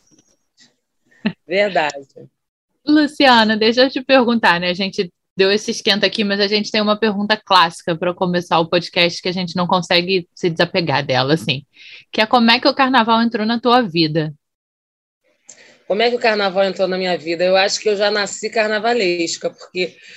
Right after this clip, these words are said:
Speaker 1: eu venho de uma família do D N A mangueirense, a família toda D N A mangueirense.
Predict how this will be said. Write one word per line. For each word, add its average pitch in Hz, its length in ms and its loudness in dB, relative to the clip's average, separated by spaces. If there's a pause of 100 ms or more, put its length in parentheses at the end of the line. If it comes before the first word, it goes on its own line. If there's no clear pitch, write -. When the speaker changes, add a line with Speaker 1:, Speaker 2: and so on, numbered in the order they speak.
(120)
Speaker 1:
eu 196 120 0
venho 226 180 2
de 233 60 0
uma 220 140 2
família 196 720 0 (280)
do 185 100 -4
D 202 280 4
N 196 180 -2
A 180 420 0 (420)
mangueirense, 208 1000 0 (120)
a 185 80 -12
família 208 500 0 (240)
toda 170 580 4 (960)
D 202 240 -2
N 208 120 0
A 208 80 0
mangueirense. 208 800 -2